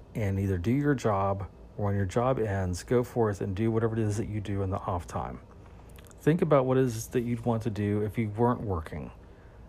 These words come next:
What, how would you spend your time? What would you be doing? What interest would you pursue? What career path might you take? Or anything else that's of interest to you,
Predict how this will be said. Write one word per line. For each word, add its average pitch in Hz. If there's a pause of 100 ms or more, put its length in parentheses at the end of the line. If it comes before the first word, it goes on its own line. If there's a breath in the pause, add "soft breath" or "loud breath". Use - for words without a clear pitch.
(120 loud breath)
What, 147
how 165
would 160
you 135
spend 123
your 107
time? 87
What 113
would 123
you 131
be 120
doing? 92
What 120 (340)
interest 127
would 104
you 104
pursue? 107 (640 loud breath)
What 104
career 120
path 113
might 110
you 104
take? 98 (640 loud breath)
Or 104
anything 143
else 127
that's 101
of 107
interest 120
to 107
you, 92